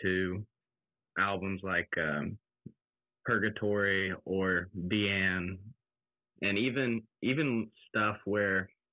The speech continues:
it kinda takes me back a while back, like a, like a Coetzel album, his earlier releases, where you listen to him talk about more the vice side of everything, but it's more about how people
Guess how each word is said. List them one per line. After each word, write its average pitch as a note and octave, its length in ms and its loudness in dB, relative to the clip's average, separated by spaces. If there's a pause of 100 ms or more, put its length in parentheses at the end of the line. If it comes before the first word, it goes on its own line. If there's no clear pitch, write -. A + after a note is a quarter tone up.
it G#2 160 0
kinda G2+ 280 2
takes G#2+ 220 -2
me G2+ 80 0
back F#2+ 360 0 (160)
a F#2+ 60 0
while F#2+ 300 0
back, F#2 400 0
like F2+ 240 -2
a, D#2+ 360 0 (880)
like F2+ 180 -2
a - 40 -8
Coetzel F#2 640 0
album, F2+ 460 -2
his F#2+ 140 0
earlier F#2 340 2
releases, F#2 540 -2
where F#2+ 100 0
you F2 160 -2 (140)
listen A#2 320 0
to F2 160 -2 (120)
him G2+ 120 -2
talk F#2+ 260 -2
about F#2 260 -2 (140)
more G#2 240 2
the F#2+ 80 -2
vice G2 320 0 (100)
side F2+ 220 0
of F2 80 -6
everything, F#2 420 -2
but E2+ 160 0
it's - 640 -12
more A2 160 2
about G2 360 0 (340)
how G2 420 0 (380)
people G2+ 420 -2